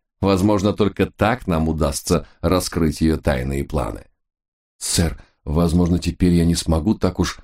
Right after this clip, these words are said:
хорошо притворяться. Меня нервируют мошенники и злодеи". "Мальчик мой, поверь, она сама найдёт общий язык с тобой. Пресвятой Электрод, в любом случае, пожалуйста, оставайся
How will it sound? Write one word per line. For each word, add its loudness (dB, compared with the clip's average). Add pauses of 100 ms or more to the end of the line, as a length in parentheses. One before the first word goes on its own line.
(140)
хорошо -2
притворяться. -2 (260)
Меня 0 (260)
нервируют 2
мошенники 0
и 2
злодеи". -2 (680)
"Мальчик -6
мой, -2
поверь, -2 (200)
она 0
сама 2
найдёт 0
общий -2
язык -4
с -10
тобой. -4 (360)
Пресвятой 0
Электрод, -2 (260)
в 2
любом 2
случае, 0
пожалуйста, 0
оставайся -2